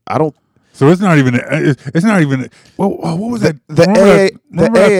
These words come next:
Speaker 1: A F
Speaker 2: third
Speaker 1: is
Speaker 2: tour-,
Speaker 1: more like
Speaker 2: that college basketball tournament? Remember they used to try these little tournaments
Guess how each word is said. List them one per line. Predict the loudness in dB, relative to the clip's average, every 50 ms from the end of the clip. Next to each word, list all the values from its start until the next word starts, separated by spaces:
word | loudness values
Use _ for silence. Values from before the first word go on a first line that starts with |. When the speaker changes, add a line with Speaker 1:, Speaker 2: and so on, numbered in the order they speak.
| 2
Speaker 1:
A | 2
F | 2 2
Speaker 2:
third | 0 0
Speaker 1:
is | -2 -4
Speaker 2:
tour-, | -2 0
Speaker 1:
more | 2 2 2
like | 2 2 0 0 -2 -4 -8 _ _ _ _ _ _ _ _ _ _ _
Speaker 2:
that | -10 -10 -8
college | -6 -4 -2 0 0 -2 -2 -2 -6
basketball | -6 -4 -4 -6 -6 -8 -6 -4 -2 -2 -2 -2
tournament? | -4 -4 -4 -4 -4 -4 -6 -8 -8
Remember | -8 -6 -6 -4 -4 -4 -4 -6 -8 _ _ -20 -20 _ _ _ _ _ _ _ _ _
they | -2 0
used | 0 0 -2
to | -6 -8
try | -6 -4 -2 -2 -2
these | -2 -4 -4 -4
little | -2 -2 -2 -2
tournaments | -2 -4 -6 -6 -4 -6 -8 -10